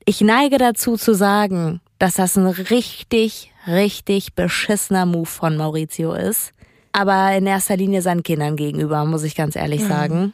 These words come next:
Speaker 1: Man weiß ja nicht, ne? Und vielleicht denkt man auch so, wenn man irgendwie dabei gewesen wäre, oh Gott, das ist so ein Befreiungsschlag für ihn und endlich hat er es da rausgeschafft und vielleicht will er einfach wirklich damit komplett abschließen und er hat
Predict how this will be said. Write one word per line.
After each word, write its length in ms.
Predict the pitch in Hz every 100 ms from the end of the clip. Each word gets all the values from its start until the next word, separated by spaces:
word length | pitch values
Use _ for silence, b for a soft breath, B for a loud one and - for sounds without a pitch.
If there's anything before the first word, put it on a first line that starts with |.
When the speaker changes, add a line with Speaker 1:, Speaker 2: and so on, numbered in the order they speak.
| -
Speaker 1:
Man 180 | 202
weiß 280 | 208 277 -
ja 100 | 160
nicht, 340 | 143 143 - -
ne? 240 | 185 214 262 B B B B
Und 120 | 202
vielleicht 400 | - 208 233 233
denkt 180 | 226 220
man 140 | 233
auch 120 | 185 202
so, 260 | 226 208
wenn 120 | 190 202
man 160 | 202
irgendwie 220 | - 202
dabei 360 | 190 190 202 285
gewesen 520 | 233 180 190 180 180
wäre, 280 | 175 175 208 B B B B B B
oh 80 | 185
Gott, 240 | 202 214
das 120 | 202
ist 160 | 202 -
so 80 | 220
ein 80 | 208
Befreiungsschlag 1040 | 196 - - 240 285 202 - 180 160 160
für 140 | - -
ihn 220 | - 180
und 120 | 175
endlich 340 | 208 226 220
hat 100 | 196
er 80 | 196
es 100 | 190
da 100 | 190
rausgeschafft 840 | 180 220 277 - 180 175 170 - -
und 120 | 180
vielleicht 280 | 190 180 175
will 140 | 220
er 100 | 233
einfach 360 | - 190 202 175
wirklich 400 | 233 233 220 - B B B B
damit 260 | 202 208 -
komplett 400 | 214 196 240 -
abschließen 480 | 208 - 220 220 196
und 60 |
er 60 | 190
hat 120 | 196